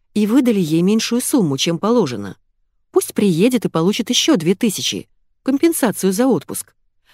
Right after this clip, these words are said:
Конверт с деньгами у меня. Большое спасибо».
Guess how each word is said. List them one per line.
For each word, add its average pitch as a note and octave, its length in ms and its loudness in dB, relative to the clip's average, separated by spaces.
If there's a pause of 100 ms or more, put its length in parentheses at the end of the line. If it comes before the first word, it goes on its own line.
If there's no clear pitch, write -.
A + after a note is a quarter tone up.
(120)
Конверт G#3 500 2
с F#3 80 -4
деньгами F#3+ 520 4
у B3 80 6
меня. C#3 400 0 (420)
Большое B3+ 380 2
спасибо». B2+ 560 -6